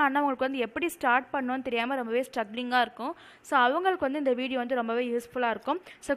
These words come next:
கொஸ்டின் மாடல்ஸ்லாம் எப்படி கேட்பாங்க, ஆன்சர்லாம் எப்படி இருக்கு அப்படின்லாம் பார்க்கறதுக்கு வந்து உங்களுக்கு ரொம்பவே ஈஸியா இருக்கும். ஃபுல்லா இந்த வீடியோவை பாங்க-, பாருங்க. இப்ப வாங்க நம்ம வீடியோக்குள்ள போலாம். So, ஃபர்ஸ்ட் கொஸ்டின் வந்து assertion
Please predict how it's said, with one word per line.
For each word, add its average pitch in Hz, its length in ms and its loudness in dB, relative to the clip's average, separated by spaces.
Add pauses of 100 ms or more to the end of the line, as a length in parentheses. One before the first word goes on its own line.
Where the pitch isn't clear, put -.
கொஸ்டின் 285 360 0
மாடல்ஸ்லாம் 254 600 0
எப்படி 269 180 -2 (100)
கேட்பாங்க, 233 380 0 (520)
ஆன்சர்லாம் 277 520 2
எப்படி 269 280 -2
இருக்கு 247 280 0
அப்படின்லாம் 247 340 2
பார்க்கறதுக்கு 226 340 0
வந்து 254 120 -2
உங்களுக்கு 233 240 0
ரொம்பவே 240 220 0 (100)
ஈஸியா 220 260 2
இருக்கும். 294 240 -2 (300)
ஃபுல்லா 330 360 4
இந்த 277 200 2
வீடியோவை 247 260 2 (100)
பாங்க-, 202 240 -2 (140)
பாருங்க. 226 400 6 (420)
இப்ப 254 100 2 (120)
வாங்க 247 240 4
நம்ம 294 180 2
வீடியோக்குள்ள 240 420 0
போலாம். 208 220 -2 (380)
So, 285 140 4
ஃபர்ஸ்ட் 330 380 4
கொஸ்டின் 285 300 0
வந்து 240 260 2
assertion 285 420 0